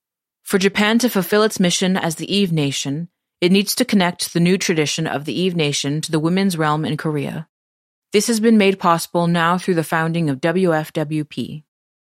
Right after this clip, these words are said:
Going beyond its mission as the Eve Nation, Japan also has providential significance as the Mother Nation. Until now,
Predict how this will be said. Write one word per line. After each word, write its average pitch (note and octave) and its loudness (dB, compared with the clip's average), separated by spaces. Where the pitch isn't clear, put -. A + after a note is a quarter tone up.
Going A3 6
beyond F#3+ 4
its - -4
mission F3 0
as D#3 -2
the - -6
Eve G3 2
Nation, C3+ -2
Japan G#3 2
also F#3+ 2
has F#3+ 2
providential G3 0
significance E3+ -2
as D#3 -4
the E3+ -2
Mother D#3 0
Nation. C#3 -8
Until G#3+ 4
now, E3+ 2